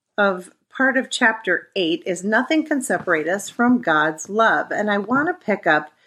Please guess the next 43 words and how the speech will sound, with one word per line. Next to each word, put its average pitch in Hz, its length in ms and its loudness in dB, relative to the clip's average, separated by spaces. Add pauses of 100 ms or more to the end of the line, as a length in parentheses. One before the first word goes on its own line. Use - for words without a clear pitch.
(300)
at 190 220 2
verse 214 460 0
thirty-eight. 175 600 0
This 311 200 2
is 302 120 -4
Paul 170 380 0
talking 180 400 -2
to 190 100 -10
the 175 100 -6
Romans. 156 440 -2
He 214 120 0
says, 175 340 -2 (360)
"And 190 140 0
I 170 100 2
am 165 120 -2
convinced 233 840 0 (160)
that 220 160 0
nothing 247 480 0
can 302 160 2
ever 190 240 2
separate 196 520 0
us 208 140 -2
from 277 200 -2
God's 165 380 0
love, 226 380 2 (600)
neither 190 380 2
death 175 380 0
nor 180 260 2
life, 170 520 0 (380)
neither 165 420 0
angels 185 400 -4
nor 160 180 -6
demons, 247 680 2 (160)
neither 196 400 2
our 180 160 2
fears 294 320 2
for 302 180 0
today 180 460 0
nor 170 320 0
our 160 180 2
worries 226 440 0
about - 320 0
tomorrow, 151 520 0